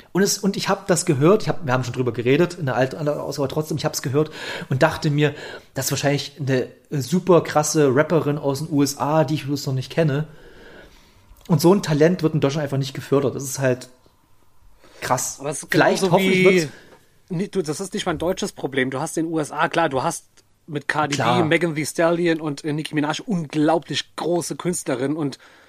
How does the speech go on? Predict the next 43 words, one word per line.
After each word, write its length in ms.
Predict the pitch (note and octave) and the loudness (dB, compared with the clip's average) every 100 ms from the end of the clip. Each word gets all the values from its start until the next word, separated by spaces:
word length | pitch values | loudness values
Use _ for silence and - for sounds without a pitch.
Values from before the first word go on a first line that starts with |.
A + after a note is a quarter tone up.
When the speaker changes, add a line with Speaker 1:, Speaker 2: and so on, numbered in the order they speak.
| _ _ - | _ _ -8
Speaker 2:
diese 200 | C#3+ D3+ | -4 -2
Frauen 260 | C3 E3 | 2 4
Speaker 1:
Ja. 40 | F3 | 4
Speaker 2:
haben 60 | F3 | 2
wahrscheinlich 300 | D3+ E3+ C3 | 0 -2 0
mehr 180 | F3+ F3+ | 2 0
für 100 | E3+ | -2
den 100 | D3+ | -6
Feminismus 560 | E3 E3 E3+ F3 D3+ | -4 -4 -4 -6 -6
getan, 400 | D#3 C#3+ D3+ D3+ | -4 0 0 0
als 380 | C#3+ D3 C#3 - | 0 -2 -2 -4
andere 280 | D3+ D#3 D3+ | -4 0 2
Leute, 220 | D3+ C#3+ | 0 -2
die 60 | C#3 | -8
sich 140 | C#3+ | -6
das 160 | D#3+ C3 | -6 -6
auf 80 | |
die 80 | - | -8
Fahne 260 | - D#3 D#3+ | -2 0 0
schreiben, 280 | - C#3 C#3 | -2 -4 -4
es 100 | - | -8
getan 240 | - C#3 | -6 -6
zu 140 | C3+ C3+ | -2 2
haben. 340 | D#3+ D3+ E3+ _ - | 2 0 -8 _ -2
Den 160 | D#3 C3+ | 2 2
Hot 140 | D#3 | 0
Take 180 | D#3 C#3+ | -2 -4
hau 100 | D3+ | -2
ich 60 | C#3 | -2
jetzt 100 | D3 | -4
einfach 160 | C#3+ C3+ | -6 -4
mal 80 | |
hier 120 | B2 C3 | 0 0
so 60 | |
Speaker 1:
Wahrscheinlich. 200 | A#2+ B2 | 2 0
Speaker 2:
raus. 180 | D3+ - _ - - _ _ _ _ _ _ _ _ _ | -2 -8 _ -20 -20 _ _ _ _ _ _ _ _ _
Aber 80 | - | -4
du 100 | D3 | -2
hast 200 | E3+ - | -2 2
halt 140 | F#3+ F#3 | 2 2
auch 100 | D3+ | -2
diese 320 | E3+ C#3+ C3+ | -2 0 0
wirklichen 480 | D#3+ - D3+ C#3 | -2 -4 -4 -4